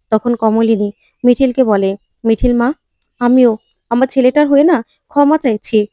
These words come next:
আমি না বুঝতে পারছি না।" তখন বাবিল বলে, "মা।" তখন কমলিনী বলে, "তুমি আমাকে একদম মা বলে ডাকবে না, তোমার সঙ্গে আমার কোনো সম্পর্ক নেই,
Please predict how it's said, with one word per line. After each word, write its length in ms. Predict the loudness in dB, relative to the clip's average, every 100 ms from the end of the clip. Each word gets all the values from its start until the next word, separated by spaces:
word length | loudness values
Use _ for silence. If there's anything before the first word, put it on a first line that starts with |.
| _
আমি 140 | -2 0
না 80 | 2
বুঝতে 260 | -2 -2
পারছি 300 | -2 -2 -2
না।" 120 | -4 -4 -8 -12
তখন 200 | -6 -2
বাবিল 240 | -2 -2 0
বলে, 180 | 0
"মা।" 200 | 0 2 0 -2 _ _ _ _ -6
তখন 200 | -4 -2
কমলিনী 380 | -2 0 0 -2
বলে, 160 | -2 -2
"তুমি 180 | -2 0
আমাকে 200 | 0 2
একদম 300 | 0 0 0
মা 120 | 2 0
বলে 180 | -2 -4
ডাকবে 280 | -4 -6 -8
না, 120 | -8 -10 _ _ _ _ -2
তোমার 240 | 0 0
সঙ্গে 340 | -2 -6 -4 -6 -6 _ _
আমার 180 | 0 2
কোনো 180 | 2 0
সম্পর্ক 380 | 0 0 0 -2
নেই, 200 | -2 -2